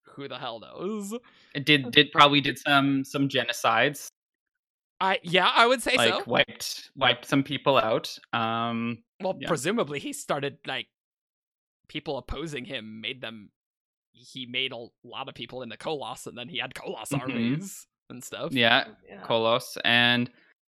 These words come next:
Speaker 2: he also, um, you know, started his church, too. Like, set up the whole Steel Ministry.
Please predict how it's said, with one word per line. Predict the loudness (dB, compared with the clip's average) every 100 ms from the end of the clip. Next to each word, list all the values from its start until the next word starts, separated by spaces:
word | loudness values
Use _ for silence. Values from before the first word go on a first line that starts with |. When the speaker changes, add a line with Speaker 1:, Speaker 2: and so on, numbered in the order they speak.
| _ _
Speaker 2:
he | -4 -2 4
also, | 6 6 4 2 4 6 6 4 2 2 0 -2 -10 _
um, | 4 6 6 4 0 -4 -8 -2
you | 0
know, | 2
started | -2 0 -2 0 -4
his | -8 -8
church, | -6 -6 -4 -10 -10
too. | -6 -6 -6 -10 _ _ _ _ _ _ -4
Like, | -2 -2
set | 0 2
up | 4
the | 2
whole | 0 4 4 4 2 -2 -12 _ _
Steel | -6 0 2 4 0 -4 -16 _ _
Ministry. | -2 0 0 -4 -6 -6